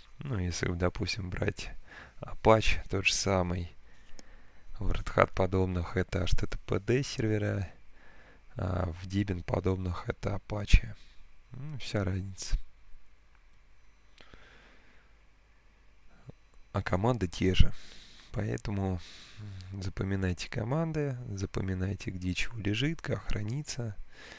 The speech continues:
И будет вам счастье. И будете вы самым незаменимым профессионалом в своей специфике, в своей работе.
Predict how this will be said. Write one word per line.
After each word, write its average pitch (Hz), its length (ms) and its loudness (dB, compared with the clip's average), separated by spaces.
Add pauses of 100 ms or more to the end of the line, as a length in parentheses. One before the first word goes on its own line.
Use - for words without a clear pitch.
(400)
И 98 100 -2
будет 117 360 -2
вам 98 260 -2
счастье. 98 600 -2
И - 20 -6
будете 101 400 -4
вы 95 300 0
самым 127 520 -2
незаменимым 92 720 -2
профессионалом 101 880 -4 (2500)
в - 80 -10
своей 92 500 0 (600)
специфике, - 800 -6
в - 60 -6
своей 101 280 -2
работе. 98 640 -4